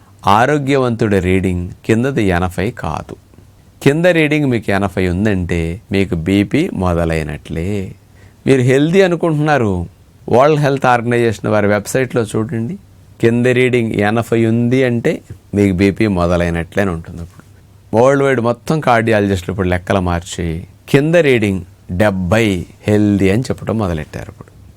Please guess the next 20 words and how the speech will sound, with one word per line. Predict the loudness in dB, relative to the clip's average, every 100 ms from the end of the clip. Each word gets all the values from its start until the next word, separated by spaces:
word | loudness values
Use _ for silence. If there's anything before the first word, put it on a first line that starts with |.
| _
ఇప్పుడు | -4 0
మాకు | 2 2 0
ముప్పై | -2 2 4
ఏళ్ల | 6 4
నుంచి | 2 0 -2 0 0 -2 -6 -6 -2
హండ్రెడ్ | 0 2 0 0
బై | -2
సెవెంటీ | 0 0 0 0 -2 -2 -4 -4
రా | 0 2 2
ఫుడ్ | 0 -2 0
తింటాననుకోండి, | -2 0 0 0 -2 -4 -4
నేను | -2
హండ్రెడ్ | -2 0 -2 -4
పర్సెంట్ | -6 -6 -12 -12 -10
నైంటీ | -2 0 0 0 -2
బై | 0 -2
సెవెంటీ | -2 -4 -4 -4 -6
ఉంటుంది. | -6 -10 -16 -18 -20 -20 -20 -20 -20 -20 -20 -14 -6
ఎప్పుడు | -6 -8 -4 -2 -2
ఇంతే, | -6 -16